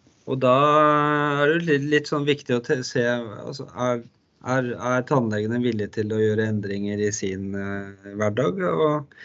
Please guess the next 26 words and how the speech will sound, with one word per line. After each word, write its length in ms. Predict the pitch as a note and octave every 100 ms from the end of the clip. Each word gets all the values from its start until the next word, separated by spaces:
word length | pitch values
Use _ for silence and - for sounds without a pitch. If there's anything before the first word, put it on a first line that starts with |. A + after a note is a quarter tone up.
| - - -
og 100 | C#3+ D#3
mange 240 | D3+ C3+
i 40 | B2+
privat 340 | D3+ C3+ C3
sektor 340 | - A#2 - B2+
har 120 | A#2+
jo 60 | A#2+
sagt 260 | A#2+ G#2+
at 140 | A2+ A2
de 160 | A#2+
ønsker 260 | G#2+ - G#2+
seg 120 | G#2+
at 100 | G#2+
pengene 320 | B2 G2+ G2
skal 160 | - A#2
følge 300 | C3 G#2+ G#2
pasienten, 760 | A2+ G#2+ A#2 G2 F#2+ - C3
ikke 140 | C3+ C3+
sant? 320 | D3 C#3+ C#3+
Og 80 | C3+
da 340 | B2+ B2+ B2+ B2+ - - - - _ _
er 140 | A#2 B2
jo 60 |
spørsmålet 520 | C3+ B2 A#2 A#2+ A#2+ F#2
om, 400 | A#2+ A#2+ A#2+ A#2
eh, 300 | A#2+ A#2